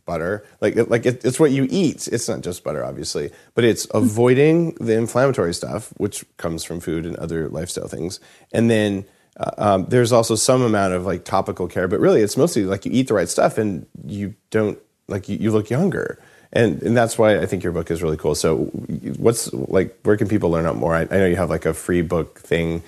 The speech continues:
Um, what, why don't you mention that now? And, like, everyone who's listening knows this is the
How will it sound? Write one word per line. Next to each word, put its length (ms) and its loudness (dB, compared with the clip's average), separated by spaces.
Um, 300 -2
what, 200 2
why 120 6
don't 80 2
you 40 0
mention 280 -2
that 180 -4
now? 320 -4
And, 80 -6
like, 300 -4
everyone 320 4
who's 160 -2
listening 240 -2
knows 300 -2
this 180 -4
is 160 -4
the 120 -2